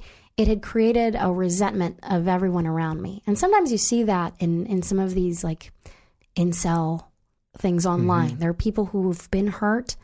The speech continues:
Speaker 1: and then it kind of metastasizes and hardens into this anger at the world.
Speaker 2: Mm-hmm.
Speaker 1: I think around the time I started comedy,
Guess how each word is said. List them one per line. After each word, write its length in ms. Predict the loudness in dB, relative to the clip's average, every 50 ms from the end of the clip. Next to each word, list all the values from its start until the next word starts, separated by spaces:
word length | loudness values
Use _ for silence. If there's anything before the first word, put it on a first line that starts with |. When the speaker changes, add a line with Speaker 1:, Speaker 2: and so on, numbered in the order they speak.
| -20 -20 -20 -20 -8 _
Speaker 1:
and 160 | 0 2 2 2
then 80 | 2
it 100 | 0 -2
kind 200 | -2 -2 0 0
of 60 | 0 0
metastasizes 1080 | 0 0 0 0 0 0 0 -2 -2 -2 -2 -2 -2 -2 0 0 0 0 -2 -2 -2 -2
and 100 | -2 -4
hardens 680 | -6 -4 -2 0 0 0 0 0 -2 -2 0 0 -2 -2
into 200 | -2 -4 -4 -4
this 200 | -2 -2 -4 -4 -6 -6
anger 340 | -4 -2 0 0 2 0 0
at 140 | 0 0 -2
the 80 | -2
world. 580 | -2 -2 -2 -2 -4 -2 -4 -4 -6 -8 -10 -14 -12 -8
Speaker 2:
Mm-hmm. 260 | -8 -6 -6 -6 -6 -8 -10 -12 _ _ _ _ _ _ _ _ _ _ -10
Speaker 1:
I 40 | -4
think 180 | -2 -2 0
around 300 | 2 2 2 2 2 0
the 80 | 0 -2
time 280 | -4 -2 -2 0 0 0
I 40 |
started 340 | 0 0 -2 -2 -2 -4 -4
comedy, 520 | -4 -2 0 0 0 0 -2 -4 -6 -8